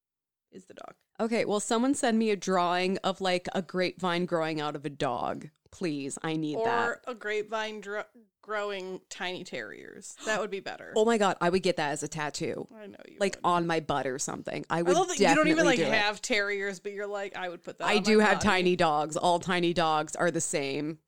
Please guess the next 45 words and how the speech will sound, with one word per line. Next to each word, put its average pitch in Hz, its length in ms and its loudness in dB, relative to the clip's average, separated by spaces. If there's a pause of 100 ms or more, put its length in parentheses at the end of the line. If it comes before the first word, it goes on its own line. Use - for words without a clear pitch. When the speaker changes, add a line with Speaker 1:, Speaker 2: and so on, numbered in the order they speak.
Speaker 2:
'cause 175 220 0
they're 175 140 4
Speaker 1:
No, 170 60 -4
Speaker 2:
yappy 151 680 -2
and 156 280 -2
Speaker 1:
they're - 80 -4
not. 151 100 -4
Speaker 2:
angry. 147 560 -6 (100)
Speaker 1:
'Cause 165 140 -10
I - 40 -2
have - 100 -6
Speaker 2:
Yes. 233 180 -8
Speaker 1:
tiny - 220 -16
dogs, - 360 -20
and 127 100 -16
they're 117 100 -14
not - 240 -14
a-, - 180 -20
yappy - 420 -16
and - 180 -20
angry. - 360 -20 (340)
Speaker 2:
Okay, 165 240 0
they're 156 160 2
a 151 80 0
little 131 220 -2
yappy. 92 580 -6 (560)
Speaker 1:
Navi 285 400 -2
is 233 140 -8
yappy, 220 420 -2
but 190 120 -6
that's 202 200 0
'cause 214 120 -4
she's 220 180 -4
afraid. - 720 -8
Speaker 2:
<laughs> - 60 -8 (1400)
Speaker 1:
And 226 120 -12
she's 240 180 -8
not 294 240 0
always 202 480 -2
yappy. - 480 -16 (220)
Speaker 2:
Anyway, 214 420 4
so, 202 380 2
uh, 190 160 2
the 185 100 0
Zinfant-, 214 460 0